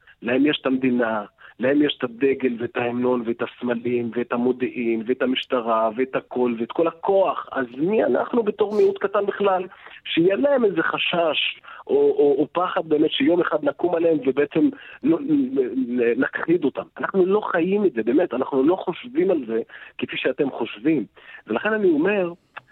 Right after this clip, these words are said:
ההפך, אנחנו אלה שמרגישים את תחושת המיעוט הנרדף, ובלי שום השוואה, כמובן, אין כל השוואה בין השואה לבין מה שאנחנו חווים פה, אבל, אבל הכוונה היא, אנחנו גם מצפים, זאת אומרת, הדור הצעיר יותר,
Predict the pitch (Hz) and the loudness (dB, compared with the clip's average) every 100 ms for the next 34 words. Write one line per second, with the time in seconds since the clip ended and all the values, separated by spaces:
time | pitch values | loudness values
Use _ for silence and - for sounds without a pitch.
0 | - - - 175 226 - 127 - _ _ | -16 -4 -4 -2 -2 -2 -4 -6 _ _
1 | - - _ - 320 - - 254 240 220 | -20 -20 _ -2 0 0 2 2 2 0
2 | 202 180 156 151 175 165 - - 151 151 | -4 -2 -2 0 0 0 -6 -6 -4 -2
3 | 131 131 151 135 123 120 127 - _ _ | -2 -2 -2 -2 -2 -2 -4 -6 _ _
4 | _ - - 120 123 143 190 - 196 170 | _ -20 -14 -10 -8 -2 -2 2 2 2
5 | 147 156 170 160 147 139 160 - 160 143 | 0 0 2 0 0 0 -2 0 -2 -4
6 | 123 131 170 151 113 110 - 107 107 104 | -2 0 2 0 -2 -6 -4 -2 -2 -4
7 | 104 104 98 - 104 104 98 104 - 127 | -4 -4 -8 -8 -12 -10 -10 -10 -2 -2
8 | 101 104 101 98 - 110 107 104 104 110 | -2 -6 -6 -8 -12 -8 -6 -6 -8 -6
9 | - - 202 139 _ - - - _ - | -2 -2 -4 -8 _ -20 -20 -20 _ -10
10 | - 117 117 113 123 113 - 117 - 220 | -8 -8 -8 -4 -4 -4 -8 -8 -2 0
11 | 185 113 - 120 113 120 185 202 - - | 0 -4 -6 -4 -2 -2 -2 -4 -6 -2
12 | 165 190 165 - 98 92 | 0 2 0 -2 -6 -6